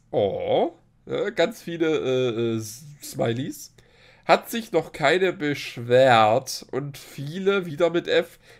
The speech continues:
sagen auch, ich wäre ein guter Küsser. Wer sagt das, Rainer? Wer? Wer sagt das? Deine Mutter? Jetzt mal, also,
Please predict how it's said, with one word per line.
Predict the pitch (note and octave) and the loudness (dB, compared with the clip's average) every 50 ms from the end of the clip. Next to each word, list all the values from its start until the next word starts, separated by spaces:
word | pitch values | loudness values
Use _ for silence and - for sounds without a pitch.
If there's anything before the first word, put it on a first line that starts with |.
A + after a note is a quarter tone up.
| _ | _
sagen | _ - B2 C3 D3+ E3 D#3+ D3 - | _ 0 2 4 4 4 2 0 -4
auch, | - C3 D3+ - | -4 -4 -4 -4
ich | - - C3 - | -8 -10 -10 -4
wäre | B2 B2+ C3+ D#3+ D#3 D3+ | 0 0 2 2 2 2
ein | - C3 B2+ B2 | 0 0 -2 -2
guter | B2 C#3 D3 - C#3 A#2+ | -6 -6 -4 -4 -4 -4
Küsser. | B2 - C#3+ C#3 - B2+ - F#3 - - _ - - - _ _ _ _ _ _ _ _ _ _ - - - - | -4 -6 -8 -6 -6 -6 -8 -8 -10 -12 _ -20 -20 -20 _ _ _ _ _ _ _ _ _ _ -20 -20 -16 -12
Wer | - D3 G3+ B3 B3 B3 A#3+ | -8 -8 -6 -6 -6 -8 -8
sagt | A#3 - - G#3+ G#3+ A3 A3+ A3 - - | -8 -8 -8 -8 -6 -8 -8 -8 -8 -8
das, | D3 B2 - - | -8 -8 -6 -6
Rainer? | - G2+ G#2 G2+ G#2 F#2+ F#2+ - _ _ _ _ _ _ _ _ _ | -6 -4 -4 -4 -6 -10 -10 -14 _ _ _ _ _ _ _ _ _
Wer? | - C#3 D#3 G#3 A#3+ B3+ B3 A#3 G3+ D3 A2+ - - _ _ _ _ _ _ - | -16 -8 -6 -2 0 0 2 2 0 0 -4 -4 -8 _ _ _ _ _ _ -2
Wer | F3 A#3 C4+ D4 | 0 0 0 0
sagt | - - - A#3 A3+ B3+ D4+ D4+ - - - D3 | -2 -4 -4 -4 -4 -4 -6 -6 -8 -8 -6 -4
das? | A#2 G#2+ G#2 - - - - _ _ _ _ _ _ _ _ | -4 -4 -4 -8 -14 -18 -20 _ _ _ _ _ _ _ _
Deine | - C3 D3 D3 C#3 A#2+ G#2 | -12 -10 -6 -4 -4 -4 -4
Mutter? | A2 A2+ A#2 A#2+ D#3+ G#3 G#3 - - - D4 E4 D#4+ D#4+ _ _ _ _ _ | -4 -6 0 2 2 2 0 -4 -8 -6 -6 -6 -6 -10 _ _ _ _ _
Jetzt | - A2 A2+ - | -12 -12 -8 -4
mal, | D3+ C#3 | -4 -2
also, | - - C3+ B2+ B2 | -2 -2 -2 -2 -4